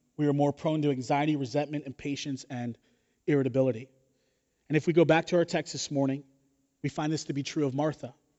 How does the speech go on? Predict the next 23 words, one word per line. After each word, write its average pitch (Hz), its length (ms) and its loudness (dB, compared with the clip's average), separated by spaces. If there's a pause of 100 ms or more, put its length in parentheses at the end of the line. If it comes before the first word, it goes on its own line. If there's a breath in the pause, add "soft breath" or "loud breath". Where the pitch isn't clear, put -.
(480)
She - 140 2
was 175 120 6
definitely 180 340 2
someone 170 340 2
you 151 80 -2
didn't 160 240 2
want 156 180 -4
to 170 80 -4
be 135 340 0
around 147 520 0
at 123 160 -4
that 120 160 -2
time. 123 280 -12 (1300)
Kind 165 180 2
of 151 60 -2
like, 139 320 0 (500)
in 151 80 -4
a 147 60 -2
different 147 280 0
sense, - 380 -6 (200)
bridezilla, 147 600 0 (320)
right? 139 280 0 (400)
Ladies, 170 460 2